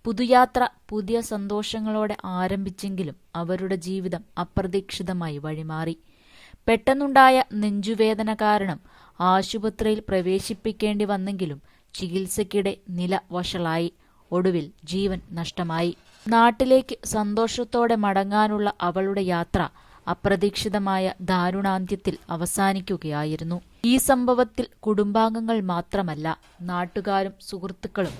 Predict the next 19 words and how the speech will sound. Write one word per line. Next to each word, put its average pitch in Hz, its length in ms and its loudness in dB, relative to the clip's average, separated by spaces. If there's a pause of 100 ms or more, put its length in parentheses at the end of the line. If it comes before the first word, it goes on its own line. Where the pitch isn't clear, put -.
(100)
എല്ലാം 185 340 0 (140)
ദുഃഖത്തിലാണ്. 156 760 -6 (280)
യു 254 340 -2
കെയിൽ 294 260 0
സ്വന്തം 254 560 -2
കൊച്ചുമക്കളെ 254 760 -2
നോക്കാനും 208 720 0 (220)
കുടുംബത്തിന് 226 640 -4 (100)
കരുതലാകാനും 214 840 0
പോയ 208 300 0 (140)
വീട്ടമ്മയുടെ 202 760 -2
ജീവിതം 190 560 -4 (580)
അപ്രതീക്ഷിതമായി 202 1120 0
ദാരുണാന്ത്യം 185 840 0 (220)
കണ്ടിരിക്കുകയാണ്. 170 880 -4 (580)
നാട്ടുകാരുടെയും 185 840 0 (120)
ബന്ധുക്കളുടെയും 190 880 -2
മനസ്സിനെ 196 520 -2
വേദനിപ്പിച്ച 190 720 -2